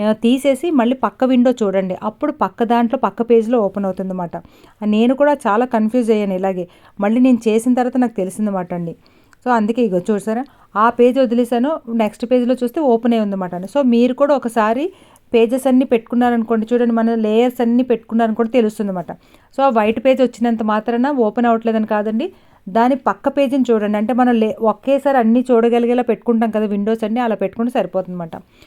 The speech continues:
ఇక్కడ పేరైతే కనుక మరి ఇంకా ఆధార్ కార్డులో ఉన్నట్లు ఇచ్చేయండి, ఎందుకంటే మీ బ్యాంక్ అకౌంట్ కానీ అన్నీ కూడా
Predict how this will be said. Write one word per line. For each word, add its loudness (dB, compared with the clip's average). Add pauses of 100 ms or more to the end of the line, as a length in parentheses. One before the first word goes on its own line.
(280)
ఇక్కడ 0
పేరైతే 0
కనుక -4 (180)
మరి 0
ఇంకా -2
ఆధార్ 2
కార్డులో 0
ఉన్నట్లు 0
ఇచ్చేయండి, -2
ఎందుకంటే -2
మీ 2
బ్యాంక్ -2
అకౌంట్ -2
కానీ 0
అన్నీ 0
కూడా -2